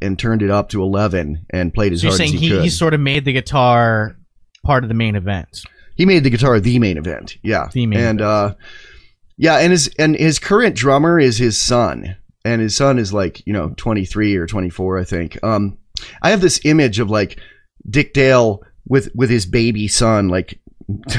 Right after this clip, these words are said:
Speaker 1: holding his arms with drumsticks in him, teaching him surf music as a baby. Like, "You will be my drummer if you want."
Speaker 2: <laughs> Yes.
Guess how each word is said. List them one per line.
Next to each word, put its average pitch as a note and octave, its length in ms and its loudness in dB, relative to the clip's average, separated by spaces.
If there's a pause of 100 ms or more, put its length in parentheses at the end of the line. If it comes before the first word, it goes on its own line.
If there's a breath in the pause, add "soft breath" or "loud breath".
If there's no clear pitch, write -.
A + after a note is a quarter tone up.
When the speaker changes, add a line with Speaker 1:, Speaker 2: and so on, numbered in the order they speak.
(180)
Speaker 1:
holding C#3+ 380 4
his A#2+ 140 2
arms A#2 340 2
with G#2 100 -2
drumsticks G#2+ 500 0
in F#2+ 60 0
him, F2 100 -2
teaching G#2+ 400 -4
him E2+ 100 -4
surf F2+ 300 -4
music F2 360 -2
as E2 120 -4
a F2 60 -4
baby. D#2 400 -4
Like, - 220 -6
"You C3+ 120 0
will D3+ 140 2
be G2+ 140 -4
my A#2+ 160 0
drummer B2+ 400 -2
if D#2 140 -12
you E2 120 -4
want." C#2 320 -10
Speaker 2:
<laughs> B2+ 40 -10
Yes. A2 560 -10